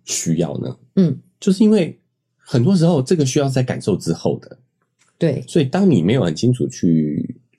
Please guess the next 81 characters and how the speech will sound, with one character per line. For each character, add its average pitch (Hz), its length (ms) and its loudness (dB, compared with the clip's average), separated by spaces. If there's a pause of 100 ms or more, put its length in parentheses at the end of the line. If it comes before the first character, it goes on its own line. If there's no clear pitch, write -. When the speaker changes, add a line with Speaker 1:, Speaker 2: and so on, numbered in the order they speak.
Speaker 1:
挖 107 180 -2
掘 87 100 -2
自 - 100 -4
己 82 100 0
的 71 100 -4
感 - 140 -6
受 156 100 -2
的 - 60 -2
时 - 120 -2
候， 156 100 -2
Speaker 2:
感 151 100 -4
受， 147 40 -6
嗯。 170 80 2
Speaker 1:
你 185 60 4
有 185 80 2
时 - 80 -2
候 95 60 2
也 - 60 0
不 - 120 -4
知 127 60 -2
道 90 100 -2
自 90 160 -2
己 80 180 -8
真 92 200 2
正 87 180 2
要 85 160 0
的 67 140 -6 (260)
是 - 160 -4
什 175 80 2
么。 - 20 -2
Speaker 2:
是 165 80 -2
什 151 80 -2
么？ 131 200 -6
Speaker 1:
因 123 60 4
为 123 40 6
我 101 140 2
讲 73 200 -4
嘛， 60 80 -10
这 110 120 0
个 104 100 2
感 71 220 -8
受 98 160 -2
背 90 200 -2
后 87 120 0
其 80 160 -4
实 73 40 -6
是 90 120 -4
藏 - 200 -6
着 80 120 -2
一 - 20 0
个 80 100 -2
解 82 200 -4
决 71 160 -4
方 71 180 -6
案 - 240 -10
的， - 100 -14 (420)
哦， - 80 -8
其 - 200 -2
实 123 140 2
也 98 100 4
是 101 140 -4
藏 87 260 -2
着 85 80 2
一 87 100 2
个 80 300 -2 (420)
需 85 400 0
求。 - 0 -
Speaker 2:
需 160 140 0 (100)
要， - 260 -8
嗯。 160 520 2
Speaker 1:
对。 85 240 -2 (320)
那 120 180 -2 (280)
我 110 120 2
们 120 140 2
对 214 140 4
于 127 120 4
自 143 140 -4
己 123 100 -2
的 87 80 2
需 107 200 0
求 76 200 0